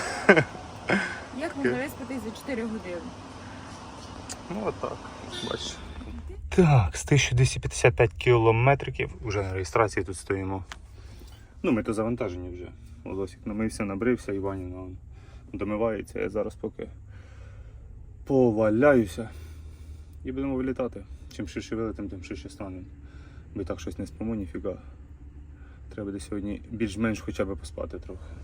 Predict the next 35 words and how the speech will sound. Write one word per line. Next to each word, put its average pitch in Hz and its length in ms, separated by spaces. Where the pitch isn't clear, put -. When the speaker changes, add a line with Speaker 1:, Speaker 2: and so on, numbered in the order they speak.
Speaker 1:
Так - 100
що 180 100
таке? 190 320
Ну 160 140
і 147 100
по 139 160
традиції, 160 880
Aire 160 640
de 143 200
Borbonais, 143 1000
чи 123 60
як 110 160
там 95 160
правильно, 95 340
не 92 140
знаю. 95 220
Не - 120
француз. - 460
Е, 101 160
три 120 180
сорок 107 240
два 101 160
від'їхали, 113 680
все 127 140
рівно 101 220
треба 104 240
паузу, 101 360
що - 140
так, - 160
що - 80
так 113 200
робити, 107 440
і 95 60
ліпше - 220
стояти, - 260